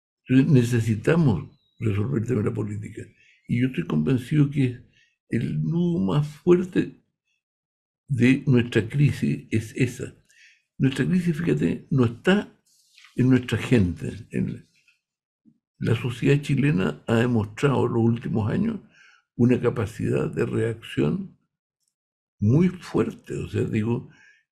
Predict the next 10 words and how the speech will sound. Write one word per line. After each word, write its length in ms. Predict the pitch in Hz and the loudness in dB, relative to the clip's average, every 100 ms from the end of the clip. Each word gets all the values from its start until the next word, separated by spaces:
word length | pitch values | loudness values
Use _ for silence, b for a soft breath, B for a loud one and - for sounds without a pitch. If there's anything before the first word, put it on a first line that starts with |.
| _ | _
el, 280 | - 110 117 | -4 -4 -4
el 160 | - 110 | -2 -2
rechazo 640 | - 110 - 151 165 233 | 0 -6 -2 -2 -2 -2
en 60 | 180 | -2
el 120 | - | -2
plebiscito, 1040 | - 104 98 104 - 147 - 110 135 - _ _ _ _ _ - | -2 0 0 -4 0 0 0 -4 -6 -10 _ _ _ _ _ -8
¿ya? 300 | - 120 - _ _ _ _ _ | -6 -8 -12 _ _ _ _ _
contradecía 1000 | - 117 117 113 110 101 - 139 147 151 143 | 0 2 2 2 2 -2 -2 2 4 4 2
los 200 | 135 120 | -2 -2
pronósticos. 800 | 113 104 135 147 165 143 - | 0 2 4 2 -2 -6 -8